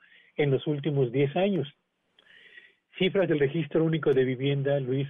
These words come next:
Auditorio, indican que en el mes de julio solo se alcanzó a registrar poco más de diez mil viviendas, lo que significa una caída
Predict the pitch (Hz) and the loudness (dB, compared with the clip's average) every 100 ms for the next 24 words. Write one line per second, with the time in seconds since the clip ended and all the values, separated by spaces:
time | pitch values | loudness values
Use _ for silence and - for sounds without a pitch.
0 | - 113 113 - 131 110 117 - _ _ | -4 -6 -4 0 2 2 -4 -6 _ _
1 | _ _ _ 147 143 202 190 175 160 143 | _ _ _ -4 0 0 2 0 0 0
2 | 147 127 123 123 127 170 175 180 - 190 | 2 2 0 -2 0 0 0 -2 0 0
3 | 139 123 143 - _ _ _ _ _ _ | 0 -2 -6 -10 _ _ _ _ _ _
4 | 208 214 190 196 175 - 156 143 143 143 | 2 2 2 2 0 2 -2 -2 -2 -2
5 | 139 185 170 151 160 - 160 165 165 - | 0 2 2 -2 -6 -2 0 0 -2 -6
6 | 185 208 175 185 160 165 139 139 139 156 | -2 -2 0 0 2 0 2 0 0 -2
7 | 156 165 170 - 131 143 165 196 185 123 | -2 -2 -4 -8 -6 -4 0 0 0 -2
8 | - _ _ _ _ _ 143 135 139 165 | -4 _ _ _ _ _ 0 2 0 0
9 | 208 208 - 165 143 107 - _ _ _ | 0 0 0 -4 -2 -4 -6 _ _ _
10 | _ _ - 185 208 185 175 180 175 185 | _ _ -2 0 0 2 4 4 2 0